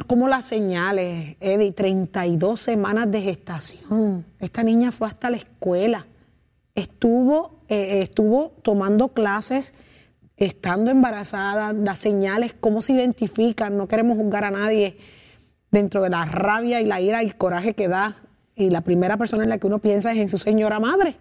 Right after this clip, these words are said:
Y esta señora está siendo, eh, eh,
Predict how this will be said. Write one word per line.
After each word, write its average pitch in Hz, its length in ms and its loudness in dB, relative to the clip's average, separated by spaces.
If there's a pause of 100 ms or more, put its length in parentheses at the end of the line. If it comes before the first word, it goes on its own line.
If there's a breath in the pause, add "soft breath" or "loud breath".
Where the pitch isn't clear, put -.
(600 soft breath)
Y 190 80 4
esta 220 180 0
señora 262 440 2
está 240 240 0
siendo, 262 560 4 (880 soft breath)
eh, 233 100 0
eh, 180 1000 0